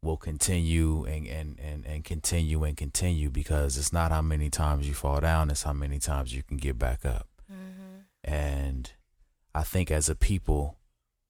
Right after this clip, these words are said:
Speaker 1: we're definitely resilient enough to continue. Um,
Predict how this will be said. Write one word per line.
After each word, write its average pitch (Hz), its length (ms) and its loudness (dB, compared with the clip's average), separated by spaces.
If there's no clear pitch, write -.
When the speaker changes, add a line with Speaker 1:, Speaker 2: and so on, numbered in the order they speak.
Speaker 1:
we're 80 160 -4
definitely 85 640 4
resilient 78 680 4
enough 76 380 0
to 73 420 -2
continue. 82 640 2
Um, 69 680 0